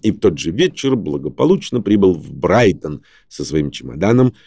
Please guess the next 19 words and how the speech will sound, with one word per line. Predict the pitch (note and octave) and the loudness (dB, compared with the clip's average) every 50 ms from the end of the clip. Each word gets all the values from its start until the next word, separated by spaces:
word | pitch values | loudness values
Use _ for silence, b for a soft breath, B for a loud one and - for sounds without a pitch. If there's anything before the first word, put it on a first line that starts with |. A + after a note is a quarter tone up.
| b b | b b
любимым | - A2+ C#3+ D3+ D#3 F3 D3+ C#3 C3 A#2+ A2 | 2 2 4 4 4 4 4 4 4 4 4
бульдогом | G#2+ A2+ A2 G2+ F#2+ F2 A2 G2+ D#2+ D#2+ E2 D#2+ C#2+ C#2+ - _ | 4 4 2 2 2 2 2 2 2 -2 -4 -4 -6 -10 -6 _
Таузером | - C#3 D#3+ D#3+ D#3+ D#3+ D3+ B2 D3+ E3 D#3+ D#3+ D#3 D3 C3 | 0 2 2 4 4 2 2 2 2 2 4 4 4 2 0
и | - - G2 | -2 -2 0
большой | F#2 F#2+ E2+ - G2 G2 | 2 2 2 2 -2 -2
корзиной | G2+ - E2+ D2 F2+ F#2 F2+ E2 | 0 -2 -4 -2 -2 -2 -2 -2
разных | D#2 F2 G2 F#2+ D#2+ D#2 F2 D#2+ - - | 0 0 0 0 0 -2 -8 -10 -10 -10
разностей | D2+ E3 G2+ C3+ D3+ C#3 A2 B2 D3+ D3 - - C3+ C3 | -2 0 2 2 2 2 2 0 -2 -2 -2 -4 -6 -6
с | - - - - - _ | -6 -10 -16 -18 -18 _
фермы | - - C3+ G#2+ F#2 F2+ F2 E2+ F2 | 0 4 4 4 4 2 0 -4 -4
и | F2+ - - G2+ - - | -6 -6 -6 -8 -6 -4
огорода | G2 F#2+ F#2+ A#2 C#3 E3 G3 F#3+ G#3 G#3 F3+ | -2 2 4 6 6 6 6 4 4 0 0
от | - G#2+ F#2+ - - - | 0 -4 -4 -4 -6 -6
любящего | D2+ D#2 C2+ - - - - - D2 C#2+ E2 | -6 -6 -4 -4 -8 -8 -8 -8 -6 -6 -8
пасторского | - - F#2 F2 - _ F#2+ D#2+ - _ - D#2+ D#2 | -4 -4 -6 -6 -6 _ -12 -12 -10 _ -14 -12 -12
семейства | - - F#2 A2+ C#3+ D#3+ D3+ D#3 - - E3+ F#3+ F#3+ F#3+ F#3+ F3+ | -6 -2 2 4 4 4 2 0 0 0 2 2 4 4 2 0
дорогой | D3+ B2+ C3 B2 B2 A#2+ A#2 D3 F3+ F3+ D#3+ | 0 -2 0 0 0 0 2 2 2 2 2
мисс | C#3 C3+ B2+ C3 D3 D3 C3+ - - - _ | 2 0 0 0 0 0 -2 -6 -14 -20 _
Кроули. | _ - D2+ D2+ D#2+ D2 A#1 G1+ G1+ - | _ -8 0 2 2 2 2 0 -8 -12